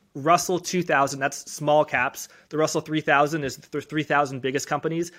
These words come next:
The Russell one thousand is the one thousand biggest companies. So the Russell two thousand is companies one thousand and one through three thousand.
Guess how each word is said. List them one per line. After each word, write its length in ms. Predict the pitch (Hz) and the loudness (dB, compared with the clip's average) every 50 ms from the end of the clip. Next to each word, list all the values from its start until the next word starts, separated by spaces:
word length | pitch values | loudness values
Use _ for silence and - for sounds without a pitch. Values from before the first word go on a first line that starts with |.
| - _ _ | -20 _ _
The 80 | - 139 | -4 0
Russell 260 | 143 139 - 143 131 | 0 0 0 -2 -2
one 180 | 127 147 170 180 | 0 2 2 2
thousand 340 | 180 160 156 156 147 160 156 | 4 4 4 4 2 0 -4
is 160 | 156 147 120 | -4 -4 -6
the 140 | - 127 120 | -4 -8 -8
one 240 | 113 120 147 175 175 | -4 -2 -2 0 2
thousand 260 | 180 165 151 139 139 | 2 0 0 0 -2
biggest 220 | 135 131 127 - | -4 -6 -6 -4
companies. 280 | 135 127 - 147 143 127 | -6 -6 -4 -4 -6 -6
So 80 | - | -6
the 80 | 135 139 | -4 -4
Russell 200 | 139 131 - 143 | -4 -4 -6 -6
two 160 | - 220 226 | -4 -2 0
thousand 380 | 196 180 170 165 160 170 165 165 | 2 4 4 2 2 0 -4 -4
is 260 | 151 139 123 - - - - _ _ | -4 -6 -6 -6 -10 -20 -20 _ _
companies 440 | - - 165 160 160 156 147 139 - - _ _ | 0 0 0 2 0 -4 -4 -4 -6 -8 _ _
one 220 | - 143 151 156 151 | -4 -4 -4 -2 2
thousand 300 | 165 147 151 143 147 139 | 2 2 2 2 0 -4
and 140 | 131 131 127 | -6 -4 -2
one 340 | 135 151 170 185 190 196 | 0 2 2 2 2 -2
through 540 | 180 - - 151 151 151 151 147 147 147 143 _ _ _ | -4 -8 -12 -6 -2 -2 0 0 0 -2 -6 _ _ _
three 240 | - 151 165 180 | -6 -2 -2 -2
thousand. 540 | 175 156 127 117 117 107 113 117 127 143 - | 0 2 0 0 0 -2 -6 -10 -12 -14 -18